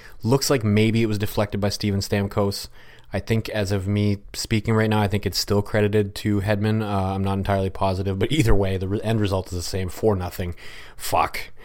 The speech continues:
Really rough second period. Um, same result. You still got two goals scored on you, so it's the exact same result as the first period, but, um, <laughs> you know, two vastly different looking teams in those two periods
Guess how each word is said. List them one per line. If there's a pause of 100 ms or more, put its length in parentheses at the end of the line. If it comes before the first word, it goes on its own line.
(280)
Really
rough
second
period. (160)
Um, (800)
same
result. (340)
You
still
got
two
goals
scored
on
you,
so
it's
the
exact
same
result
as
the
first
period,
but, (480)
um, (160)
<laughs>
you
know, (140)
two
vastly
different
looking
teams (480)
in
those
two
periods